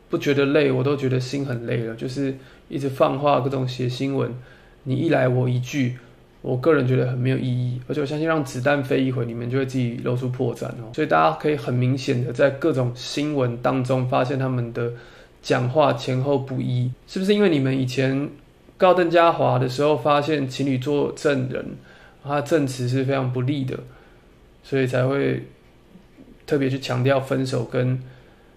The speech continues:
最近的？懂法律的其实都知道你们在干嘛。然后还有包括在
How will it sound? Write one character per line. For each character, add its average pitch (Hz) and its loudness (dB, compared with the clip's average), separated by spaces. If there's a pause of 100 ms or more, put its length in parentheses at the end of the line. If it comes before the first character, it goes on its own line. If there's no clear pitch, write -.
(180)
最 143 2
近 127 -2
的？ - -12 (600)
懂 156 -2
法 147 4
律 160 4
的 143 4
其 131 -4
实 127 0
都 139 0
知 131 -6
道 131 0
你 135 -8
们 127 -2
在 135 0 (100)
干 135 2
嘛。 - -6 (420)
然 139 -2
后 143 2
还 143 2
有 139 4
包 143 4
括 147 4
在 143 4